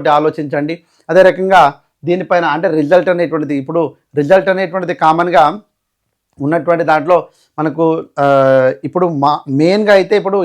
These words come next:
ఎలక్షన్ కోడ్ అనేటువంటి నడుస్తూ ఉన్నది. ఒకవేళ పర్మిషన్ తీసుకొని ఇవ్వాలనుకుంటే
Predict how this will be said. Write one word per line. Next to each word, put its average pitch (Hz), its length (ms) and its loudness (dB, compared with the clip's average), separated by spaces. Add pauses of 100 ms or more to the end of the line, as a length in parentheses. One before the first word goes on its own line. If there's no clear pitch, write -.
ఎలక్షన్ 170 360 -4
కోడ్ 170 160 0
అనేటువంటి 156 380 -6
నడుస్తూ 139 240 -2 (100)
ఉన్నది. 143 220 -4 (440)
ఒకవేళ 180 200 2 (100)
పర్మిషన్ 180 400 -2
తీసుకొని 170 320 -8
ఇవ్వాలనుకుంటే 160 540 -2